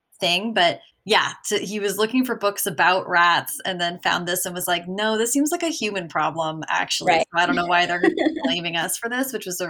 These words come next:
Speaker 1: like, a really funny moment. And I think that's as clear, that's as close to, like, a, a statement of purpose as this book gets to. Otherwise, it's sort of, yeah, about a community and caring for each other.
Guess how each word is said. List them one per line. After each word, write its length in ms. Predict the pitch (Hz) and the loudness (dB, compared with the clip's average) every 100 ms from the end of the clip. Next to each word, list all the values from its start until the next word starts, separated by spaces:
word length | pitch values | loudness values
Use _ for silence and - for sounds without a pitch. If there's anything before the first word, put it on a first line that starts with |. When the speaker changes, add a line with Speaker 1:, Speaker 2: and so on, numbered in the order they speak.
| - | -4
Speaker 1:
like, 160 | 175 170 | -6 -6
a 60 | |
really 240 | 160 160 170 | -8 -8 -6
funny 320 | 165 165 180 | -8 -6 -8
moment. 400 | 196 247 269 262 - _ _ | -4 -2 -2 -4 -18 _ _
And 140 | 220 226 | 2 4
I 80 | 226 | 4
think 200 | 294 381 | 4 4
that's 180 | 392 | 2
as 180 | 349 285 | 0 -2
clear, 640 | - 262 262 269 269 262 - _ - | -2 0 2 2 0 -2 -10 _ -6
that's 180 | 233 254 | -4 -2
as 120 | 262 | -2
close 420 | - 320 349 - | -2 0 0 -2
to, 100 | 392 | 0
like, 200 | 302 240 | 0 0
a, 240 | 202 180 - - | 0 -2 -4 -8
a 60 | 196 | -6
statement 440 | - 190 180 180 | -2 0 0 -4
of 100 | 151 | -10
purpose 460 | - 202 117 - - | -6 -6 -4 -6 -6
as 160 | 135 | -8
this 160 | 131 - | -6 -6
book 260 | - 139 - | -6 -8 -4
gets 260 | 220 - | -4 -4
to. 140 | - 131 | -6 -2
Otherwise, 480 | 196 196 190 185 185 | 0 0 0 -2 -2
it's 180 | - - | -4 -4
sort 160 | 170 | -4
of, 240 | 165 160 160 - _ | -4 -6 -10 -18 _
yeah, 220 | 180 226 | -2 2
about 220 | 202 190 185 | 4 2 0
a 40 | |
community 560 | - 190 190 196 190 180 | -2 -6 -6 -4 -4 -4
and 140 | 175 | -6
caring 340 | - 175 175 | -6 -6 -6
for 140 | - 175 | -8 -8
each 180 | 160 - | -6 -4
other. 600 | 170 170 165 160 160 | 0 2 2 0 -4